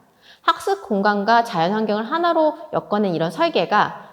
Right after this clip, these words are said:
생태 교육과 공동체 의식을 자연스럽게 형성할 수 있는 중요한 역할을 하기도 합니다.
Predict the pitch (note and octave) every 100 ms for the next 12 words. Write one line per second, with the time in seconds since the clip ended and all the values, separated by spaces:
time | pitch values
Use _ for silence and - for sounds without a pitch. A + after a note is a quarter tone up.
0 | - F4+ F#4 F#4+ C4+ A#3 A#3 A3 A3+ F#3+
1 | G#3+ B3+ A#3 F#3 F3+ F3+ F3+ E3 G#3+ A#3+
2 | A3 - F3 F3 E3 - - - D4+ D#4+
3 | F4+ D#4 - F#3+ F#3 F#3 F3+ F#3+ F3+ C3
4 | - D#3+ F#3+ A3 F3+ F3 G3+ D3 A2